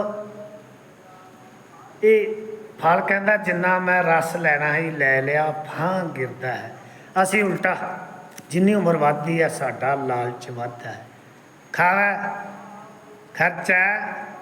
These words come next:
ਰਲ ਮਿਲ ਪਾਈ, ਤੋਟ ਨ ਆਵੈ ਵਾਧੋ ਜਾਈ। ਇਹ ਗਿਆਨ ਜਿੰਨਾ ਵੰਡਾਂਗੇ, ਜਿੰਨੇ ਤਜਰਬੇ, ਜਿੰਨੀ ਖੋਜ ਕਰਾਂਗੇ,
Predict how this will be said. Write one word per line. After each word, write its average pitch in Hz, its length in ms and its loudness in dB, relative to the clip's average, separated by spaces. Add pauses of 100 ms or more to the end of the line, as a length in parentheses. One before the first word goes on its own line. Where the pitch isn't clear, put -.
(340)
ਰਲ 180 280 2
ਮਿਲ 196 220 4
ਪਾਈ, 190 840 2 (680)
ਤੋਟ 175 380 4
ਨ 180 220 2 (120)
ਆਵੈ 156 500 4 (960)
ਵਾਧੋ 175 580 4
ਜਾਈ। 151 380 2 (1200)
ਇਹ 214 540 4
ਗਿਆਨ 170 500 2
ਜਿੰਨਾ 165 320 0
ਵੰਡਾਂਗੇ, 139 600 -2 (1120)
ਜਿੰਨੇ 180 280 2
ਤਜਰਬੇ, 170 640 2
ਜਿੰਨੀ 165 420 0
ਖੋਜ 170 300 0
ਕਰਾਂਗੇ, 165 520 2